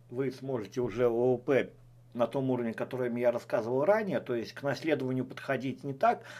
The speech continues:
а в G C открыл, а как тут наследование? Посмотрел и пишет, всё.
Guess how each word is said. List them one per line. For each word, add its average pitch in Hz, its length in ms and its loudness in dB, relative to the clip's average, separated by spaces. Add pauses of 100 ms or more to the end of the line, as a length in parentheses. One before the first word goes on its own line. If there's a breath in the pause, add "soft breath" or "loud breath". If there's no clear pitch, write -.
а 127 100 2
в 123 60 0
G 151 140 -2
C 175 180 4
открыл, 202 400 6
а 156 60 8
как 180 200 2
тут - 140 -20
наследование? 113 560 0
Посмотрел 147 580 4
и 160 60 2
пишет, 131 380 -6
всё. - 300 -2